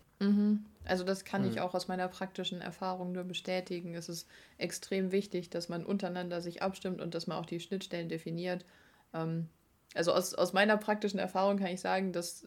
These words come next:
Speaker 1: sonst immer das Risiko besteht, dass irgendwas hinten runterfällt, weil die Compliance denkt,
Speaker 2: Mhm.
Speaker 1: "Ah ja, das macht schon die Rechtsabteilung", und die Rechtsabteilung denkt, "Ah ja, das macht der Compliance Officer."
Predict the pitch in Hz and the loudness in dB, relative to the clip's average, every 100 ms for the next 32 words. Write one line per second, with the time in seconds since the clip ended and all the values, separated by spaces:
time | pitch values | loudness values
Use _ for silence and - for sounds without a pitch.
0 | - 185 196 185 180 180 202 196 196 190 | -2 2 2 2 0 2 2 4 4 2
1 | 180 190 185 175 185 185 170 190 170 190 | 0 0 0 0 0 0 0 -2 0 0
2 | 208 175 - 185 190 - 170 170 175 175 | 2 2 4 4 4 2 2 2 -2 0
3 | 180 185 185 139 127 131 170 165 185 185 | 2 2 4 4 6 4 2 2 2 2
4 | 175 170 202 208 202 202 202 208 185 185 | 0 2 2 2 2 6 6 4 0 -2
5 | 170 185 170 170 175 170 170 165 - 160 | -2 -2 -2 0 0 0 -2 -2 -2 0
6 | 165 160 165 165 165 165 190 208 214 202 | 0 -2 -4 -4 -4 -4 -2 0 0 -2
7 | 214 214 | -2 0